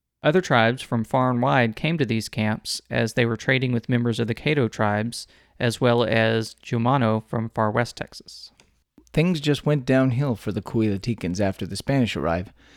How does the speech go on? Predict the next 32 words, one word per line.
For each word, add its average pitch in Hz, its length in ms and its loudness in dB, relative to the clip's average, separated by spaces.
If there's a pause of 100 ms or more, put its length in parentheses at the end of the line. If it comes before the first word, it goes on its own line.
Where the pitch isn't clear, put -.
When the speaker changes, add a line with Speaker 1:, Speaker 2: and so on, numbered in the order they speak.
(240)
Speaker 2:
Natural 139 400 2
climate 185 380 0
change 110 320 0
that 113 120 2
occurred 143 320 0
around 113 260 2
the 110 80 0
same 196 300 0
time 104 320 0
meant 120 180 0
that 123 180 -2
the 113 60 -4
bountiful 165 640 -2
herds 120 420 0
of 110 120 -6
buffalo 101 400 0
stopped - 380 0
coming 127 320 2
as 120 100 -2
far 113 220 0
south. - 440 -2 (420)
The 110 80 -6
Spanish 113 400 2
missionaries 113 540 2
and 107 100 0
settlers 101 480 -2
took - 180 -6
the 104 80 -6
best 113 280 -2
lands 113 260 0
that 104 100 -6
remained, 113 520 2